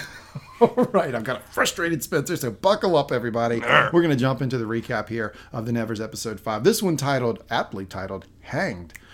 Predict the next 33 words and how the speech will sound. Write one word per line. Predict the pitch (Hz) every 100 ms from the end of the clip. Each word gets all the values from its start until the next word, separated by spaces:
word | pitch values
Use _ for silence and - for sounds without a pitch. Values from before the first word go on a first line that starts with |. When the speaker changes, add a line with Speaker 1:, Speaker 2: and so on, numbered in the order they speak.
| - -
Speaker 1:
We | 131
start | 131 147 135
with | 131 120 117 - - -
another | 120 123 135 185
dark | 147 131 175
scene. | - 185 208 151 95 117
This | 110
is, | 117 98
um, | 104 101 101 98 98 95 - -
starting | 147 320 381
to | 359
be | 294
like | 262 240 208
a |
little | 180 175
trope | 143 127
for | 104
the |
show, | 95 92
right? | 90 101 117
Where | 110
they, | 104 104
they | 101 104
start | - 110 104
with | -
sort | 117
of | 95
some | - 110
sort | 127 107
of, | 101
like, | 95 95
night | 101 107 110 - - - - -
outside | 113 113 - 113 107 104 101